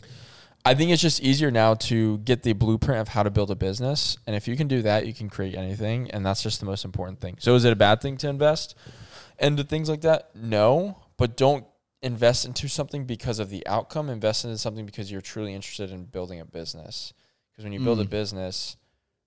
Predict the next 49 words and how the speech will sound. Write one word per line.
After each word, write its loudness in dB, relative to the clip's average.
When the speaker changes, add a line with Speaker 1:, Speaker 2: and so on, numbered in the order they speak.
Speaker 1:
you -18
can, -10
once -8
you -6
learn -6
the -10
skills -6
to -8
do -10
that, -8
you -12
can -12
repeat -12
that -10
anywhere. -8
And -12
let's -8
say -6
you -8
don't -6
even -10
wanna -10
sell -4
that -6
product. -8
Let's -2
say -4
you -8
buy -4
for -8
a -4
real -6
estate -14
course. -14
You -20
get -4
into -6
it -6
and -8
you're -6
like, -12
"Yeah, -2
screw -12
this -6
crap. -6
I -2
don't -4
wanna -8
wholesale. -8